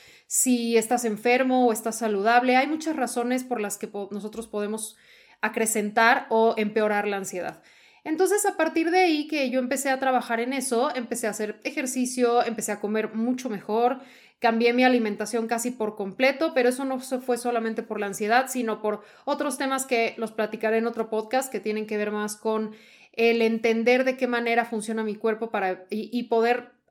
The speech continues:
a su vez, lograr evitar que me den enfermedades fuertes que tal vez otros familiares han padecido y, y yo tengo como esa, esa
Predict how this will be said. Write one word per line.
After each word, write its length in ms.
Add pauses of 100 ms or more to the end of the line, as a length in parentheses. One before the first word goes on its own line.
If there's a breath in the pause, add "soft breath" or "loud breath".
(160)
a 100
su 180
vez, 520 (140)
lograr 560
evitar 580
que 100
me 120
den 420
enfermedades 880 (480 soft breath)
fuertes 720
que 100
tal 200
vez 340
otros 260
familiares 600
han 160
padecido 640
y, 500
y 80
yo 140
tengo 260
como 300
esa, 600
esa 680